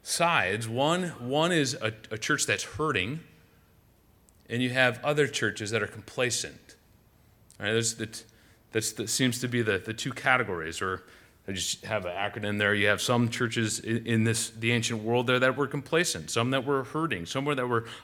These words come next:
underprivileged, some were, that were rich, like the church in Corinth, some that were comfortable, some that were hunted. You have this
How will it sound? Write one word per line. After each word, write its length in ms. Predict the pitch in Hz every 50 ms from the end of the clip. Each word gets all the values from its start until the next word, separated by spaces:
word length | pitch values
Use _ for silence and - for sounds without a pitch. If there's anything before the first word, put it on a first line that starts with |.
| - -
underprivileged, 720 | 143 165 175 170 135 - - 120 104 90 98 120 131 127
some 240 | - - 120 120 127
were, 100 | 135 127
that 200 | 123 135 139 127
were 100 | 147 143
rich, 380 | 143 175 220 - - - - -
like 160 | 107 104 -
the 80 | 110
church 280 | 110 - 143 147 - -
in 80 | 165 156
Corinth, 540 | - - 208 208 214 160 104 92 - - - - - - - -
some 220 | - - 139 139 151
that 120 | 147 139
were 120 | 139 147 143
comfortable, 540 | - 147 165 185 - - 143 117 95 85
some 280 | 85 - - 139 139 147
that 160 | 143 117 113
were 120 | 127 113 95
hunted. 360 | 101 135 147 - 95 85 87
You 80 | 98
have 140 | 117 131 127
this 200 | 123 113 113 -